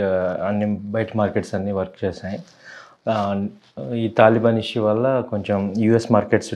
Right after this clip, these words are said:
టూ పర్సెంట్ డౌన్ అయినాయి, యూరోప్ మార్కెట్స్ వచ్చి టూ పర్సెంట్ డౌన్, ఏషియన్ మార్కెట్స్ టూ పర్సెంట్ డౌన్ అయినాయి లాస్ట్ టూ డేస్లో.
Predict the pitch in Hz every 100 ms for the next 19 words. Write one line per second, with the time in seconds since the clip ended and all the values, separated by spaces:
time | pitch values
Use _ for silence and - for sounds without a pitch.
0 | - 101 101 - 110 98 92 90 90 98
1 | - - _ - _ _ 120 117 117 110
2 | 104 113 - 101 101 110 98 104 - 101
3 | 95 90 87 117 - - - _ _ 117
4 | 120 123 110 101 - 110 - - 101 101
5 | - 107 95 92 87 87 98 98 95 -
6 | 98 82 80 110 107